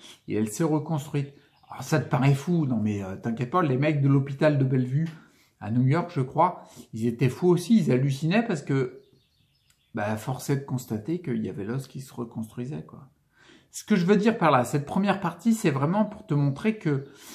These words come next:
le, quand on parle de stimulation des cellules souches, on est souvent, on entend parler de cellules souches, tu sais, c'est le nom à la mode. Ok, d'accord, mais c'est un processus qui existe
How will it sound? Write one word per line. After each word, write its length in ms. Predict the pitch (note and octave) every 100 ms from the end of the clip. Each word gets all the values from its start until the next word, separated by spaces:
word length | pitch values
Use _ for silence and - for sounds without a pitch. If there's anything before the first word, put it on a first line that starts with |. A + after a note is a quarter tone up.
| - _
le, 640 | - B2+ B2 A#2 A#2 A2+ -
quand 240 | D#3+ D#3+ E3+
on 80 |
parle 260 | E3+ G3+ E3
de 100 | C#3+
stimulation 720 | C3+ - A3+ G#3 F3 C#3 F3+
des 140 | C#3+ B2
cellules 340 | - B2+ A2+
souches, 480 | - A3 A3+ - - _ _ _ _ _ _ _ _ _ _ _ _ _ _ _ _ _ _ D3
on 120 | F3
est 80 | F3
souvent, 340 | - A3 G3
on 40 |
entend 260 | C#3 C3+ E3
parler 280 | D3+ D3+ D#3+
de 80 | D#3+
cellules 240 | D3+ C#3+
souches, 360 | C3+ - G3+ -
tu 120 | D3
sais, 200 | C3+ G3+
c'est 160 | F#3
le 80 | C#3+
nom 180 | D#3+ D#3
à 40 |
la 100 | C#3
mode. 340 | C3+ C3 G#2+ - _ _ _ _ -
Ok, 240 | F#3 F#3 F3+ C3+
d'accord, 320 | C3 C3 C#3+
mais 100 | C3
c'est 140 | C3 E3
un 100 | D3+
processus 800 | - A3 G#3+ G3+ F3 G3 E3+ -
qui 160 | -
existe 640 | C#3+ C#3 C#3 F3 A3 -